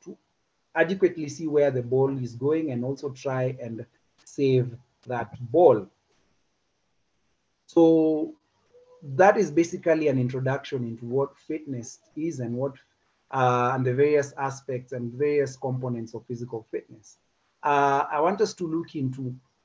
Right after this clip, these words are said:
why it is important for us to be able to ascertain or assess these particular aspects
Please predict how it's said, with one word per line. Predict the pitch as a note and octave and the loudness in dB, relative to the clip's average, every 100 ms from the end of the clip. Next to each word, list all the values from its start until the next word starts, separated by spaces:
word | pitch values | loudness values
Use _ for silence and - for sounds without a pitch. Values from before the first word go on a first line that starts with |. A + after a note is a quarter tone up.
| _ | _
why | C3+ C#3 D#3+ E3 E3+ E3+ F3 | -4 2 4 4 6 6 4
it | D#3 B2+ | -2 -6
is | B2 | -6
important | B2 A#2 D3 D3 D3 C#3+ C3 - - - | -6 0 -2 0 -4 -4 -12 -18 -20 -10
for | B2+ | -4
us | C3 C#3 | -4 -6
to | - | -10
be | B2+ B2+ | -8 -4
able | C3+ C#3 | -2 -4
to | C3+ - _ C3 | -8 -20 _ -12
ascertain | C3 B2+ B2 D#3 D#3 D#3+ E3+ | -8 -8 -8 -4 -2 -4 -6
or | B2 - | -10 -10
assess | A#2+ - C#3+ C#3 | -12 -4 -2 -2
these | - C3 C3+ C3+ | -4 -6 -6 -8
particular | B2 - - B2+ B2+ | -12 -10 -8 -8 -6
aspects | B2+ B2+ G#2+ - - | -8 -8 -14 -16 -20